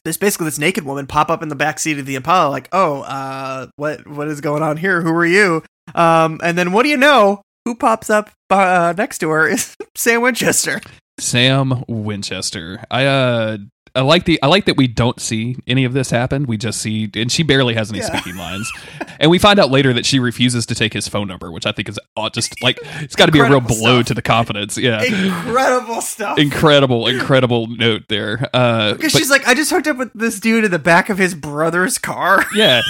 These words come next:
Speaker 1: Like, uh, "Get me outta here."
Speaker 2: Uh, what, what am I do-, it already smells kinda farty
Speaker 1: But
Speaker 2: in here.
Speaker 1: also that, that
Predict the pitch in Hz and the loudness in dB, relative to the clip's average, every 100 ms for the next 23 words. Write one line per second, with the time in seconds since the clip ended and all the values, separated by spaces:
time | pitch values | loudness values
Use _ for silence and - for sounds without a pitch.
0 | - 240 196 170 226 - 254 262 185 147 | 2 2 4 4 2 2 0 2 -2 0
1 | 165 202 220 170 143 143 - - 135 156 | 2 4 4 0 -4 -6 -6 0 2 4
2 | 175 196 143 190 185 131 117 160 156 - | 4 4 2 4 4 4 4 2 0 0
3 | 214 220 185 143 - 143 123 - - 147 | 2 4 4 4 2 2 0 0 2 2
4 | 107 139 131 113 233 113 262 - 254 202 | 2 2 2 2 0 4 2 4 0 2
5 | 202 190 180 185 | 0 -2 -2 -2